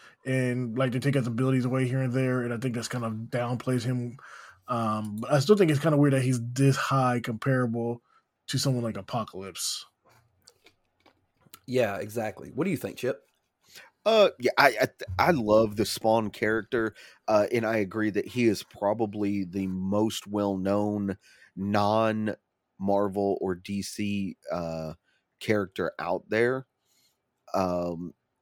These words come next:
Speaker 3: I, him and, and probably Ninja Turtles are, are two of the most well-known non-Marvel D C comic book characters that are out there. Um,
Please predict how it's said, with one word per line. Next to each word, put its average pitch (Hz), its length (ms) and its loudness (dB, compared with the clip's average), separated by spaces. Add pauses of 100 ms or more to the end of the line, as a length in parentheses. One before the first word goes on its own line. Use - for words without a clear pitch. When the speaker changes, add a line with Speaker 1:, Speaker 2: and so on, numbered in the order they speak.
(560)
Speaker 3:
I, 95 360 -10 (920)
him 127 640 2
and, 104 500 0
and 95 300 -4
probably 95 920 -2
Ninja 101 400 -2
Turtles 110 560 -2 (420)
are, 95 300 2
are 95 100 -4
two - 240 -4
of 90 140 -6
the 90 60 -6
most 92 340 -4
well-known 98 800 -2 (360)
non-Marvel 95 800 0
D 90 220 -6
C 90 540 -8
comic 92 300 -6
book 92 200 -6
characters 87 600 -6
that 82 120 -6
are 80 160 -4
out 87 220 -4
there. 101 260 -2 (420)
Um, 85 540 -2